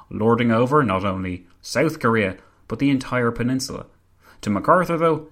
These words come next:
it only made sense to restore Rhee, since it had been laid down in the U N resolutions of the twenty-fifth and twenty-seventh of June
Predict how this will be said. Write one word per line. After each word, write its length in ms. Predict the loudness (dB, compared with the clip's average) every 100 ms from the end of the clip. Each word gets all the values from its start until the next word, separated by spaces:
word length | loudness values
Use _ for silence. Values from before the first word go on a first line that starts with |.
| -6
it 100 | -2
only 220 | 0 0
made 200 | -4 -4
sense 360 | -2 -2 -2 -4
to 120 | -4
restore 480 | -4 -6 -4 -4 -4
Rhee, 380 | -6 -6 -8 -10
since 260 | -6 -4 -2
it 60 |
had 120 | -2
been 240 | -2 0 0
laid 240 | 0 0
down 280 | 0 0 0
in 80 | 0
the 100 | -2
U 160 | 0
N 100 | -2
resolutions 640 | -2 -2 0 0 0 -2 -4
of 120 | -6
the 60 | -6
twenty-fifth 640 | -4 -2 -2 -2 -4 -4
and 100 | -8
twenty-seventh 640 | -6 -6 -4 -4 -4 -4 -6
of 140 | -6
June 400 | 0 2 2